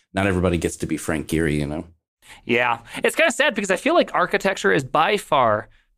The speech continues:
Speaker 2: like, A, though, just the hardest degree. The kids that had to work the hardest, longest hours were always architects. They're always just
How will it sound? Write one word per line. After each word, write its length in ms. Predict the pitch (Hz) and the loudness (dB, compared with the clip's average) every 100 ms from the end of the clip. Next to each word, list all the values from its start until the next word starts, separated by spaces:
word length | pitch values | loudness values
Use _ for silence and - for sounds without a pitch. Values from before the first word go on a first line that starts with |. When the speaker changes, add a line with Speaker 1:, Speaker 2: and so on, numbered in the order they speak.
| _ _ | _ _
Speaker 2:
like, 200 | 156 135 - | -2 -2 -2
A, 200 | 220 190 | 0 2
though, 220 | 123 90 | 2 -2
just 260 | 147 214 - | -2 0 0
the 80 | 147 | -2
hardest 420 | - 180 185 - | 0 0 0 -2
degree. 260 | - 117 | -2 -2
The 120 | - 170 | 0 -2
kids 280 | - 208 | 0 0
that 120 | 190 156 | 0 0
had 220 | 156 143 | -2 0
to 80 | 135 | 2
work 180 | 135 - | 2 0
the 60 | |
hardest, 420 | - 147 156 151 | -2 0 2 2
longest 320 | 135 127 127 117 | 2 2 2 0
hours 300 | 107 107 - | 0 -2 -4
were 100 | 113 | -2
always 320 | 120 113 104 | 2 2 0
architects. 460 | 101 - - - | -2 -4 -8 -6
They're 160 | - 135 | -4 -2
always 540 | 131 156 156 139 113 | 2 2 4 4 2
just 200 | - 110 | 0 -4